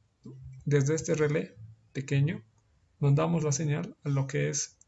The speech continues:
este contactor o este relé que es más grande, que aguanta más tensión y más corriente, que está diseñado para, eh, cargas inductivas como son los motores. Eh, esa sería una forma de controlar, eh, por ejemplo, motores grandes, eh, siguiendo este mismo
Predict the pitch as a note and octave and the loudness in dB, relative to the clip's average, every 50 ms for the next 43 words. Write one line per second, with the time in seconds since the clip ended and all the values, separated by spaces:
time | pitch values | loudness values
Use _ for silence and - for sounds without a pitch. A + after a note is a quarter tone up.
0 | _ - - _ _ _ - D3+ C#3 - D3 - C#3+ C3 C3+ C#3 C#3 - C#3+ C#3 | _ -18 -18 _ _ _ -4 -4 -2 -2 -2 0 0 0 0 -2 -2 -2 0 2
1 | C#3 C#3 C#3 - - C#3+ C3+ C3+ C3 C3+ C3+ C3+ - D3 C3 C3+ C3+ C3+ C#3 C#3+ | 2 2 0 0 0 0 0 0 2 0 0 0 -2 -4 -2 0 0 2 2 2
2 | C#3+ C#3+ C3+ C3 C3 B2+ B2 C3 - - C3 B2+ C3 C3+ C3+ C#3 C3+ C#3+ C#3 C#3 | 2 2 2 2 0 0 -2 -6 -4 -4 -4 -2 0 2 2 2 2 0 -2 -4
3 | - - _ _ _ _ _ - D3 D#3+ D#3+ D#3+ D#3+ D#3+ D3 - - D3+ D3 D3 | -6 -12 _ _ _ _ _ 0 0 2 2 0 0 0 0 0 0 0 0 -2
4 | F3 - C#3 C3+ C#3+ D3+ C#3+ - D3+ D3 D3 D3 C#3+ C#3 C3+ C#3+ C#3 - C3 C3+ | -2 0 2 4 4 2 2 -2 -2 -2 -2 0 0 0 -2 -4 -6 -8 -8 -6
5 | - D3 D3 - C#3+ C3+ C3 - D3 C#3 C#3 C#3 C#3 C3+ B2+ B2+ - - - - | -6 -6 -6 -4 -4 -4 -4 -2 0 2 2 4 4 2 0 -2 -6 -8 -10 -8
6 | - C3 - - _ _ _ _ _ _ _ _ - A#2+ A2+ A2 A2 A2 A2+ - | -10 -10 -12 -14 _ _ _ _ _ _ _ _ -6 -4 -4 -4 -6 -8 -10 -10
7 | _ - C3 C3 B2+ B2+ - - - - - _ _ _ _ _ - - _ _ | _ 0 2 2 2 0 -2 -6 -8 -10 -14 _ _ _ _ _ -20 -20 _ _
8 | - D3 C3 B2+ B2+ B2 B2 - D3+ C#3+ C3 B2 - - - C#3 B2+ B2 - C#3 | 2 4 4 4 2 0 -2 2 2 2 4 2 0 -2 -2 -4 -4 -2 -2 -2
9 | C3+ C3 B2+ A#2+ - C#3 B2+ - - B1+ - - - - - _ _ _ _ _ | -2 -2 -2 -4 -4 -6 -4 -4 -4 -4 -4 -6 -10 -12 -14 _ _ _ _ _
10 | _ _ - - - _ - - - _ _ _ _ _ _ - - E3 C#3+ C#3 | _ _ -20 -20 -20 _ -20 -20 -20 _ _ _ _ _ _ -4 0 4 4 6
11 | C#3 C#3+ - F3 F3 F3 E3 E3+ E3 E3 D3+ C#3 - - D#3 D3+ C#3 C3+ C3+ - | 4 4 4 2 2 2 2 0 0 0 0 0 0 2 2 2 2 0 -2 -6
12 | - - C#3+ C3+ C3 - C#3+ C3+ C#3+ C#3 C3 C3+ C3 B2+ D3+ D3 C3+ - - C3+ | -8 -4 -2 -2 -2 0 -2 -2 0 0 2 2 2 0 -2 -4 -6 -6 -6 -4
13 | C3+ C3+ C3 C3 B2 C3 C3+ - B2+ C3 - - - C3 B2+ C3 B2+ B2+ - - | -4 -2 -2 -4 -4 -6 -4 -4 -4 -4 -4 -2 -2 0 0 0 -2 -4 -4 -4
14 | - - - _ - B2 B2+ A#2+ B2 B2+ - - C#3+ C3+ C#3 C#3 C#3 C3+ C3 B2+ | -4 -6 -8 _ -10 -10 -10 -10 -10 -8 -4 -2 2 4 4 4 4 4 2 0
15 | - - - F3+ E3+ F3 - F3 D#3+ D3+ D#3 D3 D3 D#3+ D3+ D3 C#3+ C#3 C#3 C#3+ | -4 -6 -4 -2 -2 -2 -2 -2 -2 -2 -2 -2 -2 -2 -2 0 0 0 -2 -4
16 | C#3+ - | -6 -8